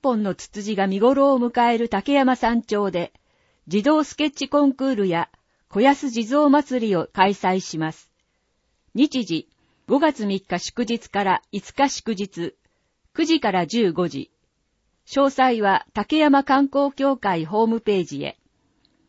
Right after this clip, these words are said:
満開のつつじの写真があります。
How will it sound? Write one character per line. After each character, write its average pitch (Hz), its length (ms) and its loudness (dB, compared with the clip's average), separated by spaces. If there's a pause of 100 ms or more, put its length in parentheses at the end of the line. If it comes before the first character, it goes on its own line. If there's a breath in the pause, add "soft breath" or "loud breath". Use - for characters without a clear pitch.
(160)
満 285 240 4
開 294 240 4
の 269 120 4
つ - 120 -12
つ 254 140 -12
じ 262 140 0
の 254 100 2
写 240 160 0
真 233 240 -4
が 220 140 -2
あ 185 80 -2
り 156 120 -6
ま 139 120 -8
す。 - 180 -20